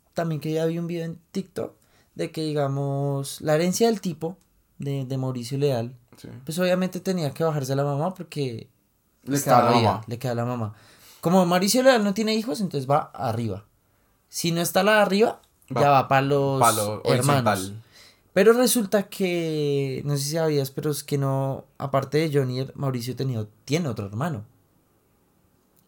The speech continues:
Speaker 1: Y ese hermano está en la cárcel. Entonces, ese hermano no podía coger la, la
Speaker 2: La
Speaker 1: herencia
Speaker 2: herencia.
Speaker 1: por estar en la cárcel. Eso tiene nombres, como
Speaker 2: Sí.
Speaker 1: en derecho tiene
Speaker 2: Sí, sí,
Speaker 1: sus
Speaker 2: sí.
Speaker 1: nombres. Pero entonces,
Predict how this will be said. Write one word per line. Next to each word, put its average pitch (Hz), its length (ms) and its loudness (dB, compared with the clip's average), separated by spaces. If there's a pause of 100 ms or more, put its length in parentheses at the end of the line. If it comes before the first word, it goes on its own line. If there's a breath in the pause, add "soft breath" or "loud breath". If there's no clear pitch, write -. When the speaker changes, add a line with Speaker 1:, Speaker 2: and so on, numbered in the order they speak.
(320)
Speaker 1:
Y 139 140 0
ese 131 140 -2
hermano 175 240 0
está 127 160 -4
en 107 80 -6
la 95 80 -8
cárcel. 131 400 -2 (1400 loud breath)
Entonces, 147 720 -2
ese 165 200 0
hermano 202 340 2
no 156 160 -4
podía 147 280 0
coger 143 300 -4
la, 127 500 -4
la 143 120 0
Speaker 2:
La - 20 2
Speaker 1:
herencia 139 360 0
Speaker 2:
herencia. 110 100 -8
Speaker 1:
por 143 140 2
estar 143 320 -2
en 131 100 -6
la 123 140 -10
cárcel. 117 340 -10 (880)
Eso 175 200 -2
tiene 208 260 0
nombres, 196 640 0
como 202 440 2
Speaker 2:
Sí. 202 120 4
Speaker 1:
en 208 80 4
derecho 165 480 2 (100)
tiene 170 240 -2
Speaker 2:
Sí, 170 80 0
sí, 151 80 -2
Speaker 1:
sus - 80 -2
Speaker 2:
sí. - 60 0
Speaker 1:
nombres. 170 420 -2 (1400 soft breath)
Pero 147 120 2
entonces, 139 480 -2